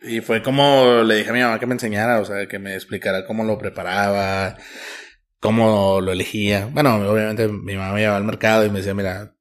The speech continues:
así tienes que escoger el pescado, bla, bla, bla, de ese tamaño", y todo el rollo. Y ya, pues, poco a poco me fue delegando, ¿no? Así de, pues, que fuera yo a comprar las cosas,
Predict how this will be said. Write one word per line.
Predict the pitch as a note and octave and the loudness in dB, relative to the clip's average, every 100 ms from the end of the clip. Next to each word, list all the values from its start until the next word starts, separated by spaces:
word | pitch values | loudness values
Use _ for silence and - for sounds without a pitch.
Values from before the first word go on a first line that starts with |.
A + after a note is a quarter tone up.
| - | -10
así | G#2 B2+ C3+ | -4 0 2
tienes | C#3 B2+ | 2 0
que | C3+ | -4
escoger | B2 G#2+ | -2 -2
el | G#2 | -2
pescado, | G#2 - B2+ C3+ C3+ A#2+ | -6 -2 2 4 4 2
bla, | G2+ F#2+ | 0 0
bla, | |
bla, | A2+ B2 B2 B2 | 2 4 4 4
de | A2 | 2
ese | G#2 | 0
tamaño", | G#2 G2+ A#2 A#2+ A#2 A#2 A2 G#2+ - - | -4 -2 0 0 0 0 0 -2 -8 -12
y | G2+ | -8
todo | G#2+ G#2+ | -2 0
el | |
rollo. | G2+ F#2+ F2 - - _ _ _ _ | 0 -2 -4 -8 -18 _ _ _ _
Y | A2 | -6
ya, | G2 F#2 | -6 -4
pues, | G#2+ G2+ _ _ | -6 -8 _ _
poco | A2+ A#2 | 0 0
a | |
poco | A#2 G#2+ | -2 0
me | A#2+ G#2 | 0 2
fue | A2+ | 4
delegando, | A2 G2+ G#2+ G2 | 4 4 0 -2
¿no? | G2 G2 | -6 -8
Así | G2 | -8
de, | F#2+ F#2+ - _ _ _ _ _ _ _ _ _ - | -8 -10 -16 _ _ _ _ _ _ _ _ _ -8
pues, | F#2 - | -6 -2
que | G2 F2+ | -2 0
fuera | G#2 G#2 | 2 4
yo | G2+ | 2
a | |
comprar | G#2+ G#2 G2 | -2 -4 -2
las | F#2 | -4
cosas, | - B2 C3 C3 B2 A#2+ A2+ A2+ A2 G#2+ - _ | 2 6 6 4 2 2 2 2 2 0 -6 _